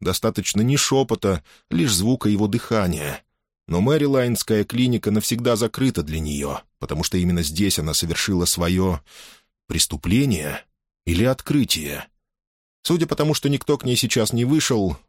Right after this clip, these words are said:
первое. Сари зябко повела плечами. Оказывается, на ней все еще была накинута нерпичья шубка, в которой она бежала от дома до посадочной площадки космодрома, где рухнул гидромобиль.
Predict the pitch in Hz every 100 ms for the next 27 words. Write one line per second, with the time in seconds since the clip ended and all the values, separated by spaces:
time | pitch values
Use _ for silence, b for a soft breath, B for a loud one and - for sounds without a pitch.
0 | _ - 123 104 71 73 73 - _ _
1 | _ _ _ - 104 107 110 82 98 98
2 | - 78 80 85 87 - 95 - 73 73
3 | 71 - - _ _ _ _ - 98 147
4 | 139 131 117 117 117 123 117 - 117 107
5 | 107 101 98 92 - 101 95 92 90 95
6 | - 98 - 107 - 117 98 - - -
7 | - - 80 76 78 76 78 80 87 76
8 | 69 71 80 95 80 80 78 87 80 78
9 | 80 76 76 - 82 - 78 92 95 101
10 | 101 78 76 73 69 _ _ 76 78 82
11 | 85 80 78 82 73 78 85 73 71 73
12 | 69